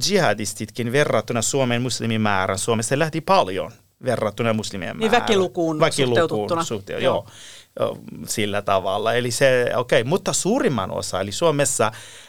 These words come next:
Speaker 1: ähm, en mä tiedä tarkkaa määrän, ja kukakin on muslimi, kysyit, oletko, kuka sä olet? Mä sanoin, että mikä mä olen. Se on niin
Speaker 2: Niin,
Speaker 1: monimutkainen
Speaker 2: kyllä.
Speaker 1: juttu. Kuka on muslimi?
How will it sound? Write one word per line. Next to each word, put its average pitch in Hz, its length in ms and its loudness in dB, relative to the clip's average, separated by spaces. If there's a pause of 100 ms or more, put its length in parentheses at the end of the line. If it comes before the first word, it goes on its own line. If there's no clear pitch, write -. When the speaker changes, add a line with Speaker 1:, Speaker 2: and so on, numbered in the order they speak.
(520)
Speaker 1:
ähm, 156 300 -4
en 170 100 2
mä 180 60 4
tiedä 165 280 4
tarkkaa 117 640 0
määrän, 98 640 0 (140)
ja 117 220 -2
kukakin 165 360 -4
on 170 120 2
muslimi, 143 380 -2
kysyit, 143 360 -2
oletko, 139 360 2
kuka 131 260 -2
sä 113 160 4
olet? 110 280 4
Mä 117 100 0
sanoin, 107 420 2
että 104 280 -4 (240)
mikä 117 260 0
mä 107 140 2
olen. 120 400 4
Se 127 80 2
on 135 100 4
niin 147 80 0
Speaker 2:
Niin, - 20 2
Speaker 1:
monimutkainen 117 640 2
Speaker 2:
kyllä. 104 80 -4
Speaker 1:
juttu. 110 260 -4
Kuka 208 300 4
on 185 60 6
muslimi? 170 680 0